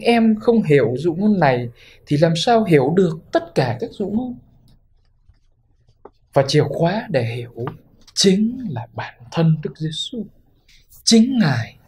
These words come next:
là người gieo giống. <clears throat> Luca lại khác. Chúng ta đang ở Luca. Luca bắt đầu cái phần giải thích dụ ngôn với khẳng định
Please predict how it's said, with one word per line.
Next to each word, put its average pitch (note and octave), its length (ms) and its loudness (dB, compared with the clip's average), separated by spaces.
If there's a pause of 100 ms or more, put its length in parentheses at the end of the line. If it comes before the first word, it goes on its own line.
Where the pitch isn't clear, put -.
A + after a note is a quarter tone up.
là G#2+ 200 -12 (100)
người G#2+ 140 -12
gieo C#3+ 220 -6
giống. F3 340 -4 (920)
<clears throat> - 60 -2 (1900)
Luca A#3+ 600 4
lại G#3+ 240 0
khác. D4 240 0 (920)
Chúng G#3 140 -6
ta G#3 100 2
đang G3+ 140 -2
ở A#2+ 240 -2
Luca. F#3 420 -4 (1000)
Luca A#3+ 300 4
bắt G#3 140 0 (120)
đầu C#3 440 4 (500)
cái A#3+ 200 -6
phần C3+ 200 0
giải A#2 240 -2 (120)
thích - 180 -8
dụ D3+ 300 -6
ngôn A3+ 320 0 (220)
với F#3+ 300 -8
khẳng E3 320 -4
định A3+ 140 2